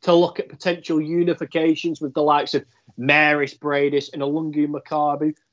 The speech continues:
Callum Smith landed a scary knockout against Lenin Castillo in his light heavyweight debut.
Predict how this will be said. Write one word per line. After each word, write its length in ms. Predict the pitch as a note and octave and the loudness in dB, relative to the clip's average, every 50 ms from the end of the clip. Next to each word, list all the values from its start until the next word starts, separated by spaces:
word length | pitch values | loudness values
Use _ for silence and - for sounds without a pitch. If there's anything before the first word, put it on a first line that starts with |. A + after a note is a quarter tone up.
| _ _ | _ _
Callum 320 | - - G#3+ G#3+ G#3 F#3+ | 2 2 4 4 4 0
Smith 440 | E3 - - - G3 G3+ F#3 - _ | -4 -8 -8 -4 -4 -4 -4 -6 _
landed 320 | E3+ E3+ E3 E3 D#3 E3 E3+ | -4 -2 -2 -2 -4 -6 -6
a 60 | E3 | -6
scary 640 | - - - - - G#3+ G#3 G3 G3 F#3 F3 E3+ D#3+ | -8 -10 -12 -4 0 2 2 2 2 0 -2 -2 -2
knockout 500 | D#3 D#3+ D3+ C3+ - - D#3 D3 D3+ D#3+ | -4 -6 -6 -8 -8 -6 -4 -4 -4 -6
against 280 | C#3+ C#3 C#3 C3+ - D3+ | -8 -10 -12 -12 -12 -8
Lenin 260 | D3 C#3+ C#3+ C#3 C3 | -8 -6 -6 -8 -10
Castillo 460 | - - - - - D3+ D3 C#3+ C#3+ | -12 -14 -14 -6 -2 0 0 0 0
in 100 | C#3+ C3+ | -2 -6
his 300 | B2+ - F#3+ G3 D#3+ D#3 | -4 0 0 0 2 2
light 240 | E3+ D#3 D3 D3 - | 4 4 4 2 0
heavyweight 500 | C#3+ C#3 C#3 C#3 C3+ C3+ C3+ C3+ - - | -4 -6 -2 0 0 2 0 0 -2 -4
debut. 460 | C#3 C#3 C#3 C#3 C#3 D3 C#3+ C#3 | -4 -2 -2 0 0 0 -2 -4